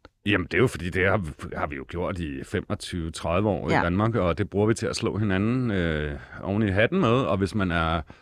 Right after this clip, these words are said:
Speaker 1: en, øh, overbevist, øh, tastaturkriger på de sociale medier, så rider man sin
Speaker 2: Altså, ligesom
Speaker 1: kæphest.
Speaker 2: dig.
Speaker 1: Ja, ja, for eksempel. Ja, ja, så rider man sin, øh, skamløse kæphest
Speaker 2: Mm.
Speaker 1: derudad, ikke?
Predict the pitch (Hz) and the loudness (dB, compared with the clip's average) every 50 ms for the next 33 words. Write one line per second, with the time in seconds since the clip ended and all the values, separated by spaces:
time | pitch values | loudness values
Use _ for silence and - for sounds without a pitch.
0 | - - - - - - - - - - - - _ _ _ _ _ _ - 101 | -20 -20 -20 -20 -20 -20 -20 -20 -20 -20 -20 -20 _ _ _ _ _ _ 2 2
1 | 90 90 85 67 85 104 131 135 120 110 113 104 - - - - - 147 120 107 | 4 2 2 2 2 4 4 4 4 4 2 0 0 -4 -6 -2 0 2 2 4
2 | 92 85 85 82 82 82 82 85 - - 113 - - 113 - - - 151 - - | 2 2 2 2 2 0 0 -2 0 0 0 0 0 -4 -4 2 2 2 2 2
3 | - - 139 123 117 113 104 113 117 104 95 - 107 98 - 127 127 95 95 117 | 2 2 2 4 4 4 4 2 2 0 0 -2 -4 0 2 2 2 4 4 2
4 | 117 113 - - 127 131 - - 110 110 107 - 117 127 - 135 147 135 110 104 | 2 2 2 2 0 0 2 2 2 2 2 2 2 2 2 2 2 2 2 0
5 | - - 117 110 - 165 156 143 135 - 143 156 160 165 165 170 185 180 214 - | 0 -2 -2 0 2 4 4 4 6 6 4 4 4 4 4 4 2 0 -2 -4
6 | - 95 92 98 127 143 104 - - - - 95 - - 123 131 - 151 180 - | 0 2 4 4 4 4 2 0 -6 -10 -10 -10 -4 0 0 0 2 2 2 2
7 | - 202 233 127 110 117 - 127 127 135 147 120 131 160 135 107 98 - 113 107 | 4 4 4 4 2 2 2 2 4 4 4 4 4 2 2 2 2 0 0 0
8 | 95 95 92 85 80 78 78 78 85 - - 110 98 107 131 135 - - - - | 2 2 2 2 2 2 0 -2 -2 0 2 4 4 6 6 4 2 0 -4 -4
9 | - - 110 104 120 131 113 - - - - 143 113 110 107 104 85 92 95 - | 0 0 0 2 2 0 0 0 -4 -8 -6 -2 0 2 2 2 4 2 2 2
10 | - 87 101 107 | 0 -4 -4 -4